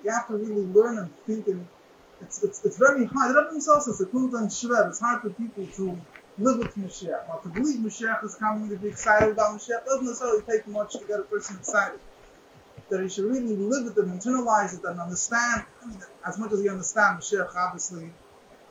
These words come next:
you know, Mashiach, Vov, V'aseh Hadas, and beyond our understanding, to live with it in an internal, internalized way is, is a lot, is a big process, and a lot of, there's a lot of work that is needed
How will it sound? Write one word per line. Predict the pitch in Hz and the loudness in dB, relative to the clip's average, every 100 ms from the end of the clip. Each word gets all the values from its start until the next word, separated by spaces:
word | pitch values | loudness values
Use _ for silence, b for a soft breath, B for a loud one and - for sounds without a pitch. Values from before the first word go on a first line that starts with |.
| - - - - | -20 -20 -20 -12
you | 180 | -8
know, | 185 | -6
Mashiach, | 160 - 185 156 | -6 0 0 0
Vov, | 180 170 | -4 -2
V'aseh | 165 - 180 | -2 -2 -6
Hadas, | 165 165 196 170 175 | -4 0 2 2 0
and | 160 | -10
beyond | 180 208 190 | 0 2 4
our | 180 170 | 2 2
understanding, | 160 160 175 160 160 - | -4 -4 0 0 -2 -12
to | 185 | -6
live | 269 262 | -4 -4
with | 233 | -6
it | 202 | -6
in | 190 | -6
an | 180 170 - - - - - - | -10 -14 -20 -20 -20 -20 -20 -6
internal, | 247 262 247 233 - - - | 0 0 0 -2 -6 -16 -10
internalized | 180 262 262 254 233 220 185 | -6 -4 -2 2 2 2 0
way | 220 262 | 4 6
is, | 220 214 208 180 - | 6 4 -6 -8 -12
is | 214 190 - - - - - - - | -12 -10 -12 -14 -16 -20 -20 -20 -14
a | 240 | -8
lot, | 269 277 | -2 0
is | 247 | 2
a | 226 | 0
big | 254 254 - | -4 -4 -2
process, | 294 294 277 220 - | 0 0 0 -2 -2
and | 202 | -8
a | 208 | 0
lot | 202 233 240 | 2 4 2
of, | 208 180 - - - - - - | 0 -8 -18 -20 -20 -20 -20 -16
there's | 175 | -2
a | 196 | 2
lot | 240 254 | 4 6
of | 208 | 4
work | 202 233 233 | 2 0 2
that | 208 | 0
is | 185 185 | 0 0
needed | 247 226 190 | 2 4 4